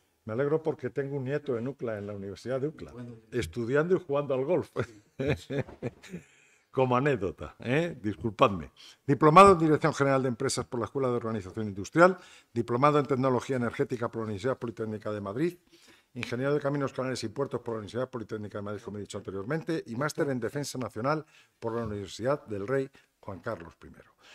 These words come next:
Speaker 1: Bueno, ha ocupado infinidad de puestos, es suficientemente conocido, es una persona con la cabeza muy clara, muy estructurada, muy académico, que es importante en muchos sitios y en muchas cosas, evidentemente, muy académico,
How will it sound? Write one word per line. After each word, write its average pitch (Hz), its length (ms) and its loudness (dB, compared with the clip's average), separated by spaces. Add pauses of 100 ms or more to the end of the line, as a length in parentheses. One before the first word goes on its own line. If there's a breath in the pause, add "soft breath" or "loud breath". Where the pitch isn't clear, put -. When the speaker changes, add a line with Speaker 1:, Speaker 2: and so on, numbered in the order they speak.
(360 loud breath)
Speaker 1:
Bueno, 139 320 2 (240)
ha 143 100 4
ocupado 160 760 2
infinidad 110 460 -4
de 104 80 0
puestos, 160 720 -6 (280)
es 151 180 2
suficientemente 110 760 -6
conocido, 156 640 -6 (400 soft breath)
es - 80 -18
una 139 100 -2
persona 143 320 0
con 131 140 -4
la 120 80 -4
cabeza 123 380 -2
muy 120 220 -6
clara, 135 480 -2 (800 soft breath)
muy 147 180 2
estructurada, 147 840 -2 (1700 loud breath)
muy 170 200 6
académico, 156 880 4 (120)
que 127 120 -2
es 120 140 0
importante 113 680 -2
en 104 80 -6
muchos 110 340 -8
sitios 120 420 -8
y 107 40 -4
en 104 100 -8
muchas 104 300 -8
cosas, 151 520 -8
evidentemente, 104 840 -8
muy 117 200 -4
académico, 123 720 -4